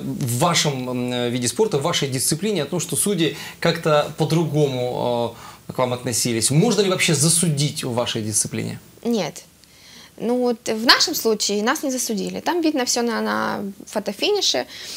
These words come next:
Speaker 2: Это если где-то спорные моменты, когда вот, например, на двести метров на сприс-, спринтерской дистанции, когда все вот так влетают носик в носик, там очень сложно,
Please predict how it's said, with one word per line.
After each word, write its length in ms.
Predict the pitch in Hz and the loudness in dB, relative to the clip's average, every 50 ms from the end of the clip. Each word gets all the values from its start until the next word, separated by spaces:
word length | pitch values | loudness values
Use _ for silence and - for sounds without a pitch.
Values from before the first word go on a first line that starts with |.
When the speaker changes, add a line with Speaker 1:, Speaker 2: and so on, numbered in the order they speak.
| - - 240 - | -12 -12 -4 -2
Speaker 2:
Это 160 | - 277 311 | 0 2 4
если 300 | 311 311 320 311 - 294 | 4 4 4 2 2 0
где-то 240 | 254 285 277 269 277 | 0 2 2 2 2
спорные 560 | - - - - 311 349 381 370 339 302 277 | 0 0 0 2 2 4 4 4 2 2 2
моменты, 480 | 262 254 262 262 262 254 247 240 - 208 | 2 2 2 2 2 2 2 0 -2 0
когда 320 | - 208 214 208 220 226 | 0 2 4 4 4 4
вот, 260 | 220 226 226 220 - - | 4 0 -2 -4 -4 -2
например, 500 | 220 214 214 214 214 214 214 220 214 208 | 0 2 2 2 0 0 0 0 0 0
на 100 | 220 214 | 2 2
двести 260 | 240 277 277 - 277 | 2 2 2 0 0
метров 300 | 269 269 269 262 233 - | 2 2 0 0 -4 -6
на 60 | 226 220 | -6 -6
сприс-, 360 | - - 233 233 - - - - | -4 -2 -4 -2 -2 -6 -8 -6
спринтерской 520 | - - - 220 233 214 202 - - 202 202 | -6 -4 0 0 0 0 0 -2 -2 -2 -2
дистанции, 500 | 220 - - 262 392 508 480 - 240 226 | -2 -2 -2 0 0 0 -2 -2 -2 -2
когда 260 | 220 220 226 220 220 | 0 2 2 2 2
все 340 | 220 - - - 240 220 202 | 2 4 4 6 6 4 4
вот 120 | 196 190 | 2 0
так 120 | 196 196 | -2 -2
влетают 460 | 196 202 202 196 - 214 196 190 190 196 | -2 -2 -2 0 2 2 2 2 2 0
носик 300 | 214 214 214 - 214 220 | -2 0 0 0 0 0
в 40 | |
носик, 320 | 247 302 415 403 - 277 - | 0 2 2 2 0 -2 -2
там 200 | - 233 247 247 | -2 -2 0 0
очень 180 | 240 - 247 | 0 0 0
сложно, 520 | 233 - 262 262 269 262 247 254 247 240 | 0 2 2 2 2 2 0 0 -2 -2